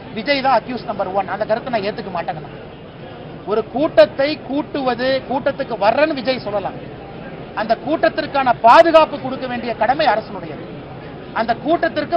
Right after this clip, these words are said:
பர்மிஷன் கொடுக்க வேண்டியது அரசனுடையது. உங்களுக்கு இல்லையா, இல்லைன்னு சொல்லிட்டு போங்க. அவங்க கோர்ட்ல போய் வேற பர்மிஷன் வாங்கட்டும், வேற இடத்துல வாங்கட்டும், வேற இடத்த கொடுங்க. அதனால் விஜய் அவர்களை பொறுத்தவரை இந்த கூட்டத்துக்கு நான் கூட்டுனேன், நான் வந்தேன், அவருக்கு எல்லா உரிமையும் இருக்கு.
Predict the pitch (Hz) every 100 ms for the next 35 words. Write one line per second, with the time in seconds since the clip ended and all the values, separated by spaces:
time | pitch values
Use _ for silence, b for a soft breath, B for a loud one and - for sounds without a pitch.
0 | - 247 349 381 370 349 320 320 294 285
1 | 302 247 247 226 185 170 131 - - -
2 | 294 294 320 359 359 330 339 381 339 320
3 | 302 262 240 185 165 254 269 330 320 294
4 | 311 277 277 277 311 294 262 254 247 220
5 | 233 302 320 294 254 214 185 196 262 277
6 | 277 233 208 190 - - - - - -
7 | 190 285 294 196 240 339 294 269 247 220
8 | 202 190 180 156 170 247 - - - -
9 | - 233 240 294 - 320 285 277 254 -
10 | 277 285 254 277 254 202 220 220 220 185
11 | 240 240 214 254 269 233 277 294 277 214
12 | 190